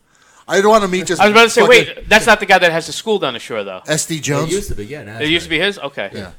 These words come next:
Speaker 1: S D Jones. <laughs> You wanna hear something funny? My brother
Speaker 2: That's
Speaker 1: was
Speaker 2: where
Speaker 1: a
Speaker 2: Ed Ruffalo went.
Speaker 1: <laughs> My brother was a high school wrestler, obviously. But he said in the finals of his, uh,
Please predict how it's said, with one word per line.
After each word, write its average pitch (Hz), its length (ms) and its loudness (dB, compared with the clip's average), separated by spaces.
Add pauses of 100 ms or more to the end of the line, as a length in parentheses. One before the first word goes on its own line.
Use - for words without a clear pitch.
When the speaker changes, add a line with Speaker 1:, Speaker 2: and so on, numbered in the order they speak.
(240)
Speaker 1:
S 131 200 -8
D 131 120 -10
Jones. 123 380 -8 (1200)
<laughs> - 60 -16 (1000)
You 143 60 0
wanna 170 140 4
hear 160 60 0
something 147 180 -6
funny? 156 120 -2
My 123 120 -6
brother 131 340 -4
Speaker 2:
That's 123 140 -4
Speaker 1:
was 170 100 2
Speaker 2:
where 156 100 -6
Speaker 1:
a 143 40 -12
Speaker 2:
Ed 120 80 -18
Ruffalo 139 400 -6
went. 90 180 -14 (380)
Speaker 1:
<laughs> - 380 -20
My 151 80 -6
brother 185 220 4
was 147 120 -2
a 120 320 -6 (360)
high 135 120 -12
school 104 220 -16
wrestler, 98 240 -16
obviously. 95 400 -18 (500)
But 139 100 -2
he 131 60 -2
said 151 140 0
in 131 60 -10
the 127 60 -4
finals 156 580 -2
of 110 380 -14
his, 117 300 -8
uh, 107 320 -8